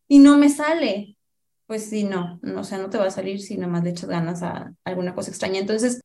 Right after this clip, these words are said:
insisto, o sea, sí, sí es importante que vayan a terapia, ¿no? Es, es una bonita decisión de vida.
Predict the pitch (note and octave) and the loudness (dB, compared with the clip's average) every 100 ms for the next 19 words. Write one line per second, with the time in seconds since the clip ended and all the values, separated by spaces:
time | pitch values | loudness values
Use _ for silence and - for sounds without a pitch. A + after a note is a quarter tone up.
0 | - A#3+ A#3+ C4 B3+ G#3+ G#3 G#3+ G#3 G#3 | 0 2 2 2 4 4 6 4 2 0
1 | - C4 C4+ C#4 C#4 C#4+ C#4 - B3+ B3+ | -2 0 2 4 6 6 2 -2 0 2
2 | C4+ B3+ A3 G#3+ G#3+ G#3+ A3+ A#3 - - | 2 0 -2 0 0 0 0 2 0 -6
3 | _ F#3 F3 F3+ F3 E3 - F3+ - C#4+ | _ -6 -4 -4 -8 -12 -12 -10 -8 -6
4 | A#3+ - _ _ - - G3 G3 F#3+ F3+ | -8 -12 _ _ -16 -12 -8 -6 -4 -4
5 | F#3 F#3+ F#3 - G3 G#3+ C#4 D4 F4 | -4 -6 -8 -8 -6 0 2 2 0